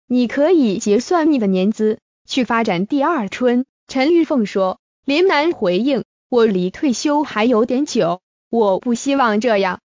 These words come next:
主任则建议，“你可以投考其他公职，例如社工也不错，薪水也不错。”林说，“那离我太远了，而且我也不适合，薪水太低。”另外，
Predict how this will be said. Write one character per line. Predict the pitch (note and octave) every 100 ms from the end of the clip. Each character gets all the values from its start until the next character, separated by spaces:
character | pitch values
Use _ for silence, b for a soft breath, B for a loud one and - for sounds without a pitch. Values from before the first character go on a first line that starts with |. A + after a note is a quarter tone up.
| _
主 | C#4 C4
任 | B3 G3
则 | B3 G#3
建 | A3 A#3 F#3+
议 | G3 F#3
，“你 | B3 A#3+
可 | C4+ D4+
以 | E4+ G#3+
投 | F#3+ - B3
考 | - A#3+ F#3+
其 | - - C4
他 | B3+ D#4+
公 | E4+ F4
职， | - E3+ F3+ A3 - _ _
例 | G4
如 | D4+ C#4 D4+
社 | - B3+
工 | C#4 D4
也 | A3 G3+
不 | - G3
错， | - C#4+ A3+ _ _
薪 | - F4 F4+
水 | F4+ G#3 -
也 | G#3 F#3
不 | F3 G3
错。” | - C4+ - _ _
林 | C4 C#4+
说 | - C4 B3 B3+ _ _
，“那 | F4+ E4
离 | B3 C4
我 | C#4 F#3+
太 | G3 D4+ C4
远 | G3+ E3+
了， | - A3+ _ _ -
而 | G#3+
且 | G#3+ G#3 E3+
我 | G#3 A#3+
也 | D4 F#3
不 | G3+ A3
适 | -
合， | A#3 - F3+ F#3+ _ _ _
薪 | - F4+ F#4
水 | A#3+ E3+
太 | - - C4
低。” | B3 B3 B3+ -
另 | C#4
外， | C4 A3+